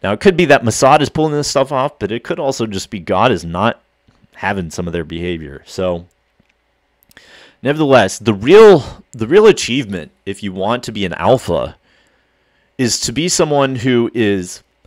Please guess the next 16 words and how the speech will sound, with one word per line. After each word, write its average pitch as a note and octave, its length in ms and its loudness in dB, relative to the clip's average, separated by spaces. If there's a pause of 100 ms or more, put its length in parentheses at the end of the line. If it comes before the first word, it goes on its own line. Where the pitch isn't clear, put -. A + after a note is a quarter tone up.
strong, F#2+ 760 4 (1500)
dominant C3 440 2
when A2+ 160 0
you F#2+ 80 0
need A2 320 0
to G2 120 -4
be, D#2+ 220 -8
right? F#2 280 -2
We F#2+ 120 -6
don't C3 160 -2
want A#2+ 140 0
our F#2 100 -2
soldiers G#2+ 640 0
being F2+ 200 -6
pushovers, D2+ 680 -6
right? F2 280 -4